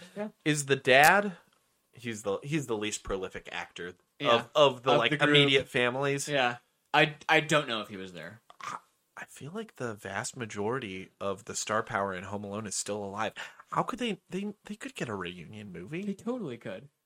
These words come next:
Speaker 2: And people would watch
Speaker 1: But
Speaker 2: it.
Speaker 1: you, they, they would watch it. I wonder if, you know, like, um, like Dumb and Dumber, like, it's one of, like, it's one of those things where you don't wanna dampen something by making a sequel and having it not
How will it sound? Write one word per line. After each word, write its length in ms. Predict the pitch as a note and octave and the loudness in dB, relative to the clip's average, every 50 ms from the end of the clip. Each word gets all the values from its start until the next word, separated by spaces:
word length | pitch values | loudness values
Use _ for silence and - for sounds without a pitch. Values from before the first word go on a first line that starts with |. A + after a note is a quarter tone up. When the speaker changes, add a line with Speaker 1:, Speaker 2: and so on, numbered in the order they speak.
| _ _ _ _ _ _ _ _ _ _ _ _ | _ _ _ _ _ _ _ _ _ _ _ _
Speaker 2:
And 100 | F3+ D#3+ | -8 -8
people 320 | - - G#3+ G3+ - C4 A#3+ | -4 -4 -6 -4 -2 0 0
would 180 | A3 E3 D3 D3+ | 0 0 2 2
watch 300 | F3+ G#3 A3+ A3 E3+ D#3+ | 2 2 2 2 2 2
Speaker 1:
But 100 | F#3 F3 | 2 2
Speaker 2:
it. 80 | F3+ | 2
Speaker 1:
you, 120 | F#3+ F#3+ F#3+ - | -2 -6 -6 -2
they, 140 | F#3 F#3+ G#3 | 0 0 2
they 180 | - F#3 G3 G3+ | 6 6 6 6
would 200 | G#3+ B3 A3+ G#3 | 6 4 4 4
watch 260 | B3+ C#4 D4+ - - | 4 2 2 2 0
it. 180 | D3 G#2 - _ _ _ _ _ _ _ | -2 -2 -2 _ _ _ _ _ _ _
I 120 | F3+ F3+ | 4 4
wonder 400 | E3+ E3+ F#3 G3+ A3 A3+ A#3+ A3 | 6 6 4 4 4 4 4 6
if, 260 | F#3 F3 E3+ E3+ - | 6 4 4 2 -2
you 80 | - F#3 | -6 -2
know, 220 | F#3 F3 D#3 D3+ | 0 2 2 0
like, 400 | D3 C#3 C3 B2 B2 B2 - _ _ _ _ _ _ _ _ _ _ _ _ _ _ _ _ _ | 0 0 0 0 0 -2 -6 _ _ _ _ _ _ _ _ _ _ _ _ _ _ _ _ _
um, 380 | C#3 B2+ A2+ G#2+ G#2 G#2 A2+ A#2+ _ _ _ _ _ _ | -2 0 0 0 0 -2 -6 -12 _ _ _ _ _ _
like 220 | D3 C#3 C3 - | -8 -8 -4 -2
Dumb 180 | - C#3 C3+ C3+ | 0 0 0 0
and 160 | C3 C3 C3 | -2 -4 -2
Dumber, 500 | B2+ A#2+ A2+ A2+ A2+ A2+ A2+ A2+ A#2 A#2 | 0 0 0 0 0 0 0 0 0 -2
like, 280 | A2+ A2+ A2 A2+ A#2 - | -2 0 0 -2 -2 -4
it's 180 | - D#3 - | -8 -10 -4
one 180 | - F3 F3 E3+ | 0 0 2 2
of, 60 | F3+ | 2
like, 240 | E3 D#3+ D#3+ D#3+ - _ _ _ _ _ _ _ _ _ _ _ _ _ _ | 0 0 0 -2 -6 _ _ _ _ _ _ _ _ _ _ _ _ _ _
it's 160 | _ E3+ D#3+ - | _ -8 -4 0
one 120 | F#3+ G3 | 0 2
of 80 | G#3 G#3+ | 4 2
those 160 | G3 F3 F3+ | 2 2 2
things 200 | - F3+ E3 D#3+ | -2 -2 -2 0
where 80 | D3+ | 0
you 60 | D3 D3 | 0 2
don't 80 | E3 D3+ | 2 2
wanna 200 | D3+ C#3+ C3+ B2+ | 2 0 0 -2
dampen 520 | B2+ - C3+ C3+ C3+ C3+ - D3 B2+ B2+ C3 - _ _ _ _ _ | -2 0 2 2 2 2 0 0 0 0 -4 -6 _ _ _ _ _
something 680 | - - - C#3 A#2+ A#2 A2 - A2+ A2 A2 A2 A#2 - - _ _ _ _ _ _ _ | -10 -6 -4 -4 -4 -4 -4 -2 -2 -2 -2 -4 -6 -12 -14 _ _ _ _ _ _ _
by 280 | D3 C#3+ C3 B2 A#2 | -8 0 2 2 4
making 400 | A#2 A#2+ B2 B2 A#2+ - B2+ A#2+ | 4 2 -2 -2 -2 -4 -8 -8
a 60 | A#2 A2 | -8 -8
sequel 520 | - - A2 G#2+ - - A2 G#2+ G#2 G#2+ | -8 -8 -10 -10 -8 -4 -2 0 0 -2
and 160 | G#2+ G#2 G#2 | -2 -4 -6
having 280 | G#2+ A#2 A2 G#2 A2 G#2+ | -4 -4 -4 -4 -4 -8
it 80 | F#2+ | -8
not 220 | F#2 G#2 G#2 - | -6 -6 -6 -6